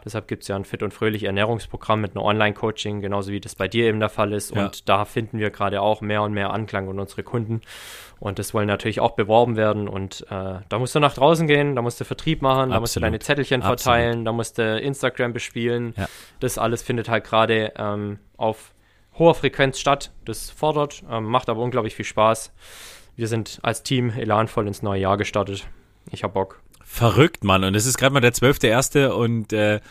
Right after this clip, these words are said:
Speaker 2: wir können eigentlich schon wieder Geschichten für, für Monate erzählen. Ähm,
Speaker 1: <laughs>
Speaker 2: aber es ist genau wie du sagst, also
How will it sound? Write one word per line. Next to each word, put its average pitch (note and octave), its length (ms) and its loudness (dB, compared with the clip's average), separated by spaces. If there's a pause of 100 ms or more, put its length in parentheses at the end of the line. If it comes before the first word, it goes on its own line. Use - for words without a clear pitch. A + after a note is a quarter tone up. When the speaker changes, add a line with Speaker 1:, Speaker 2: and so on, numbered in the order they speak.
(360)
Speaker 2:
wir G#2+ 120 0
können C3+ 180 6
eigentlich C3 140 4
schon C3+ 100 -2
wieder C3 160 6
Geschichten B2+ 400 0
für, B2 640 6
für A#2 520 2
Monate B2 580 4
erzählen. G2 640 -2 (420)
Ähm, G2+ 640 0
Speaker 1:
<laughs> - 40 -20
Speaker 2:
aber G#2+ 180 4
es A#2+ 140 4
ist - 100 -2
genau A#2+ 240 4
wie A#2 60 0
du A2 100 4
sagst, A2+ 300 2
also G#2 320 2